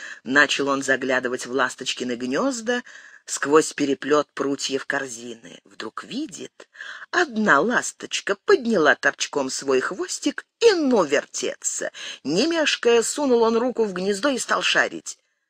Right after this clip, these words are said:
Нащупал что-то твёрдое и плоское. "А, нашёл, нашёл, держу,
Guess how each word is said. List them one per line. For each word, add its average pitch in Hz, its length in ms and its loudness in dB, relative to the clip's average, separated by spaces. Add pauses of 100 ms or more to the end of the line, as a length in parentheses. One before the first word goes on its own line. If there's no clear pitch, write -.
(680)
Нащупал 330 920 0
что-то 277 440 2
твёрдое 190 600 2
и - 20 2
плоское. 98 720 -6
"А, 392 720 -2
нашёл, 403 680 0
нашёл, 339 480 4
держу, 330 720 0